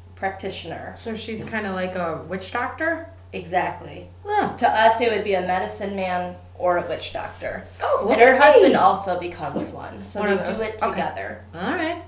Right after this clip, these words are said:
Speaker 2: All
Speaker 1: And
Speaker 2: right.
Speaker 1: they also have
Speaker 2: Teamwork makes the dream work.
Speaker 1: an assistant named Jarami Hassan, who's thirty-one years old.
Speaker 2: Okie dokie.
Speaker 1: I should point out,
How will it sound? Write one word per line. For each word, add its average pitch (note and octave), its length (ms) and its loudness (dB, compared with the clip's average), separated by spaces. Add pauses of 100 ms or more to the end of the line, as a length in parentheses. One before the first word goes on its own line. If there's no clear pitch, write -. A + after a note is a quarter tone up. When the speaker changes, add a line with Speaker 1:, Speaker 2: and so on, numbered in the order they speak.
(160)
Speaker 2:
All - 20 -8
Speaker 1:
And F#3+ 120 -4
Speaker 2:
right. G3+ 80 0
Speaker 1:
they G3+ 160 2
also G#3+ 340 0
have F#3+ 560 -2
Speaker 2:
Teamwork G3 400 -6
makes A3 160 -8
the - 60 -16
dream F3 200 -6
work. - 220 -8 (640)
Speaker 1:
an G#3+ 140 -4
assistant G3+ 600 -4 (320)
named F#3+ 440 -4 (680)
Jarami A3 600 0
Hassan, F#3 600 -4
who's F3 160 -10
thirty-one F3+ 500 -8
years - 220 -16
old. - 300 -12
Speaker 2:
Okie E3+ 280 -10
dokie. F#4+ 380 -2 (160)
Speaker 1:
I G#3+ 160 2
should - 460 -4 (260)
point G#3 300 0
out, D#3 280 -6